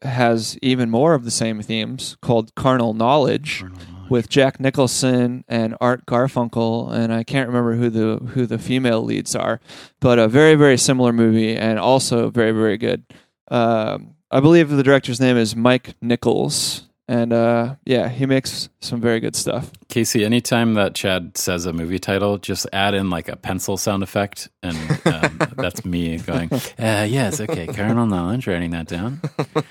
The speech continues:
Speaker 3: You got it.
Speaker 2: Um, I, that's actually my number two as well. Um,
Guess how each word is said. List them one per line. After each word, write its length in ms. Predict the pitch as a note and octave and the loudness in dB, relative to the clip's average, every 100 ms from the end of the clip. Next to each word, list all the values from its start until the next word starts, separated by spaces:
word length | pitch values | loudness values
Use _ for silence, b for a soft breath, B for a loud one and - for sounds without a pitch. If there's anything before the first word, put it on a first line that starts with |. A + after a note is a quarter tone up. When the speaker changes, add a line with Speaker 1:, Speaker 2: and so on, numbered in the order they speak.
| C#3+ - - - - - - - C3+ B2+ B2+ - - _ _ b b b | -4 -4 -10 -10 -20 -18 -16 -12 -12 -12 -18 -20 -20 _ _ b b b
Speaker 3:
You 120 | - | -6
got 260 | C#3+ C#3 B2 | 0 2 2
it. 140 | F#2+ | 0
Speaker 2:
Um, 180 | F#2+ F#2 _ _ _ _ _ _ _ _ _ _ - | -4 -10 _ _ _ _ _ _ _ _ _ _ -4
I, 100 | A2 | 0
that's 240 | A#2+ C#3 | 2 4
actually 260 | D#3+ - C#3+ | 4 4 4
my 180 | A2 A#2 | 4 4
number 280 | B2 A#2 A2 | 4 2 0
two 320 | - A#2 A2+ | 0 2 2
as 140 | F#2+ | 0
well. 400 | F#2+ A#2+ C#2 - _ _ - | -2 -2 -4 -12 _ _ -12
Um, 440 | E2 D#2 D#2 D#2 | -10 -10 -14 -16